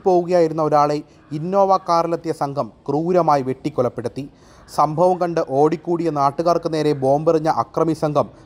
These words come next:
കാറിൽ രക്ഷപ്പെട്ടു. വെട്ടേറ്റ് തുണ്ടം തുണ്ടമായ ആ ശരീരത്തിൻ്റെ മുഖവും വികൃതമായിരുന്നു. വാഹനത്തിൻ്റെ നമ്പറിൽ നിന്നും മറ്റു ചില സൂചനകളിൽ നിന്നും വിവരങ്ങൾ കിട്ടിയപ്പോൾ കേരളം നടുങ്ങി. ആർ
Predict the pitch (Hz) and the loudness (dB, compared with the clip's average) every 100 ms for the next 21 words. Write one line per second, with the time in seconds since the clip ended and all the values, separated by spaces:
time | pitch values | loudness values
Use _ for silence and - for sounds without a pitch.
0 | - 135 139 151 127 117 - 110 - 147 | -2 2 4 2 -2 -8 -8 -10 -10 -12
1 | _ _ _ - - 247 240 233 233 196 | _ _ _ -2 0 2 2 2 0 -4
2 | - - 160 185 214 190 196 190 175 165 | -8 -6 -4 0 -2 -2 0 2 2 2
3 | - 147 170 - 151 170 165 170 165 147 | 2 0 0 -2 -6 -6 -6 -4 -4 -4
4 | 127 170 127 123 143 151 135 117 113 117 | -4 -4 -2 -4 -2 0 2 2 -2 -8
5 | 143 - - - 127 143 151 165 170 165 | -14 -18 -20 -4 2 2 2 -6 -6 -6
6 | 151 151 160 165 160 117 _ - - 139 | -6 -6 -6 -6 -8 -10 _ -20 -2 0
7 | 135 170 165 143 - 147 160 160 160 156 | 0 -4 0 -2 0 0 0 0 0 0
8 | 120 - - - 131 151 156 160 143 123 | -4 -8 -18 -6 -2 0 0 0 -2 -2
9 | 143 143 107 - 139 147 151 123 110 107 | -2 0 -2 -2 0 2 2 0 -2 -4
10 | 131 - - - - 143 170 | -8 -10 -20 -20 -2 2 4